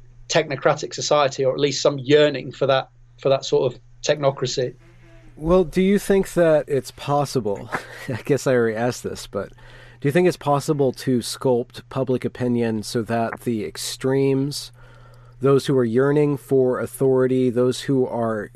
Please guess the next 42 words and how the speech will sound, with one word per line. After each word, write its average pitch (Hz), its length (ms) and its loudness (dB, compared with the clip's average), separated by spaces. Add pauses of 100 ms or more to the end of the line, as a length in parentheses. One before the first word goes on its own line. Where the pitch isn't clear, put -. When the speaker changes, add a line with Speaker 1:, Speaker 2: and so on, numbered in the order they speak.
(400)
Speaker 2:
screaming 151 720 0
the 135 60 2
most? 127 380 2
I 135 40 0
saw 185 220 0
one 160 320 4
tweet 151 440 -4
about 123 420 -2
that, 110 340 -2 (180)
the, 110 300 -4 (120)
the - 100 -6
Trump, 127 500 -4
or 113 240 -2
the 104 200 0
Trump 151 340 -4
kid 131 400 2
and 110 180 -2
the, 104 200 -6 (560)
the, 110 300 0
uh, 107 60 0
Native 120 300 2
American 120 500 2
drummer 117 340 0
guy. 98 540 -2 (460)
Um, 110 500 -4 (380)
this 139 220 -2
one 160 200 2
tweet 151 360 -6
by 127 160 0
this 120 200 -2
checkmarked 139 760 -2
person, 123 460 0
like, 110 160 -4
this 120 120 -2
person 127 440 -2
in, 110 400 -2
you 123 120 -2
know, 95 300 -4
the 110 140 -14
privileged 143 920 -2
position 127 480 0
in, 113 240 -2